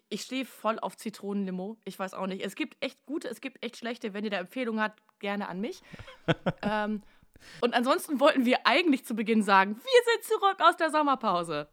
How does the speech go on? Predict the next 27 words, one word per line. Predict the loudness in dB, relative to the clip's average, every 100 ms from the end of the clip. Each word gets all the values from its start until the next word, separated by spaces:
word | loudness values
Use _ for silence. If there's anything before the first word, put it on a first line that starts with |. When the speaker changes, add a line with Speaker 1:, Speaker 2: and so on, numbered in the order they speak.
| -18 -20 -18 -12 -8 0 0 0 -4 -16 -2
Speaker 2:
Oh | 4 6 6
ja, | 6 6 4 -2 -20 _ -20 -20 -10 0
äh, | 4 4 2
mehr, | -2 2 4 2 0 _ _
also | -4 -2 -2
doppelte | 2 2 4 2 2
Zeit, | 2 0 -4 -4
doppelte | -2 2 2
Wartezeit | 2 0 -4 -2 0
auf | 0
die | -4
neue | -4 -2 -2
Folge. | -4 -2 0 -2 _ -20 -20 -20 -20 _
Jetzt | -6 0
haben | 0
wir | 2
dann | 2 2
den | 0 -2
zwölften | -2 0 0 0 -4
September, | -2 -4 -4 -6 -2 -2 -2 -6 -16 -20 -8
äh, | 2 4 4 2 -2
quasi | 2 2 2
eh | 0
schon | 0
Ende | 0 2 2
des | 0 -2
Sommers. | -4 0 0 -2 -8